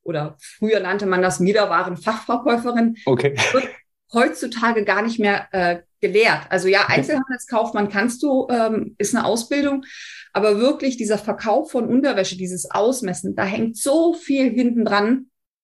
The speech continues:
Speaker 2: Mhm.
Speaker 1: gibt's nicht.
Speaker 2: Mhm.
Speaker 1: Und da wird ganz, ganz viel Mumpitz gemacht und da habe ich dann einfach gesagt, „Okay, ähm, es, es muss,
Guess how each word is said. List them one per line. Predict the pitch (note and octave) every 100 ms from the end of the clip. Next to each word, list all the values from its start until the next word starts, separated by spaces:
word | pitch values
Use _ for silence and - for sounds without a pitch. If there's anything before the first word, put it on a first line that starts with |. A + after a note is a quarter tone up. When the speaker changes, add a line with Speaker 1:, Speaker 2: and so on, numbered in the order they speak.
| -
Speaker 2:
Mhm. | B2 B2 D3+ -
Speaker 1:
gibt's | - -
nicht. | D3+ C#3+ - _ _ _ _
Speaker 2:
Mhm. | - D3+
Speaker 1:
Und | G#3 - _
da | F#3 G3+ C4
wird | B3
ganz, | - G3+ D#4
ganz | C4+ B3+
viel | B3+ G#3
Mumpitz | A#3 D#4 E4 -
gemacht | C4+ B3+ B3+ - -
und | - G#3 G#3 G#3 G3+
da | F#3
habe | G#3+
ich | B3
dann | B3+ A#3
einfach | A3+ A3+
gesagt, | G#3+ G#3 -
„Okay, | G3 B3+ A#3 C4 C4 _ _ _ _ _
ähm, | G#3+ G#3+ G#3 G#3 G#3 G3+ G3+ G3+ _ _
es, | G#3+ - -
es | G#3 G#3+
muss, | G#3+ A#3 C4+ - - -